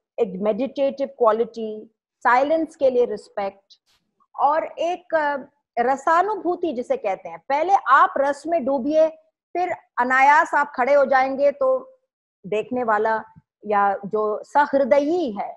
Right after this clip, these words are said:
हम, हम नृत्य में सहृदयी कहते हैं, हम कोई audience नहीं कहते, वो सहृदयी हैं, को travelers हैं, वो हमारे साथ हैं,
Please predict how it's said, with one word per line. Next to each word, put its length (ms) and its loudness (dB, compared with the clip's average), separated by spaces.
हम, 260 -8
हम 120 -6
नृत्य 400 -4
में 140 -4
सहृदयी 720 0
कहते 360 -6
हैं, 80 -10
हम 120 -12
कोई 140 -2
audience 580 2
नहीं 120 -10
कहते, 320 -8
वो 280 0
सहृदयी 720 -4
हैं, 240 -12
को 160 2
travelers 680 0
हैं, 160 -14
वो 60 -8
हमारे 380 -2
साथ 320 2
हैं, 100 -20